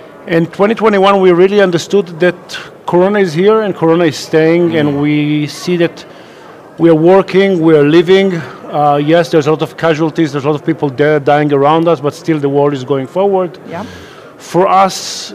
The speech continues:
Speaker 1: it was something to actually, Eureka, to develop something new, to develop the way of people working and how to continue living, and especially understanding that online and returns and logistics is a key chain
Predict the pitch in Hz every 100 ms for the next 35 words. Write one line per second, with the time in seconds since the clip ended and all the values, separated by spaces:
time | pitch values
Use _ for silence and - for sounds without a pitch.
0 | - 202 - 170 147 - 180 170 180 170
1 | 170 170 151 175 170 170 170 - - 175
2 | 156 175 170 165 160 135 143 131 156 180
3 | - - 175 160 170 170 170 170 165 139
4 | 127 151 160 143 151 147 151 143 - -
5 | - 165 156 139 147 160 156 170 151 -
6 | 160 156 156 147 139 170 156 160 180 240
7 | 202 - - - - 180 - 208 202 190
8 | 165 - 180 175 160 147 185 175 175 170
9 | 170 170 175 175 - - - - 175 180
10 | 180 180 170 165 160 151 - 170 170 131
11 | 147 151 - 160 - 196 151 151 - 175
12 | 170 - 165 160 160 156